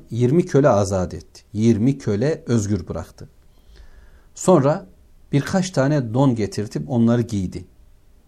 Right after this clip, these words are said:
Oysa ne cahiliye dönemindeyken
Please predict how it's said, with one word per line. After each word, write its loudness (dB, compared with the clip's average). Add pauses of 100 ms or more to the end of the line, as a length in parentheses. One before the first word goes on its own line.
Oysa 0
ne 2
cahiliye 2
dönemindeyken -6